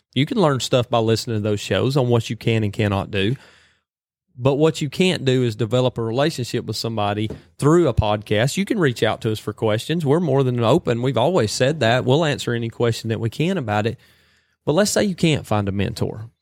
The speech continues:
All right. You, you have nobody personable to meet, whether you've met 'em at church, whether you've met 'em at s-, you know, a f-, school function with, for your kids, whether it's a friend you've reached out to, whatever. You can't find a mentor.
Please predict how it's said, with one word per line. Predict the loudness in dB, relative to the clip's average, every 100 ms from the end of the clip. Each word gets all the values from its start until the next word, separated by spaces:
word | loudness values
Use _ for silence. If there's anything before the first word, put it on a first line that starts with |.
| _
All | -2
right. | 0 0
You, | 0 2
you | 2 2
have | 4 4 2
nobody | 2 4 2 2 0
personable | -2 0 0 0 0 0 0 -4 -8 _ -4
to |
meet, | 0 2 0 0
whether | 0 2
you've | 0
met | 0 0
'em | 0
at | -2
church, | 2 4 2 0
whether | -2 -2
you've | -4 -4
met | -2
'em | -2
at | -6
s-, | -6 -8 -6
you | -6
know, | -4 -4
a |
f-, | -6 -12
school | -6 -2 0
function | 0 -2 -2 -4 -4
with, | -4 -6
for | -6
your | -6
kids, | -4 0 4 4 2 -2 -18 -20 _
whether | 0 2 2
it's | -2 -6 -14 _ -4
a | -2
friend | 2 2 2 0
you've | 0 0
reached | 0 0 0
out | 0 0
to, | 0 0
whatever. | 2 2 0 -2
You | -2 0
can't | 2 0 2
find | 0 2
a |
mentor. | 0 -2 -4 -8 -10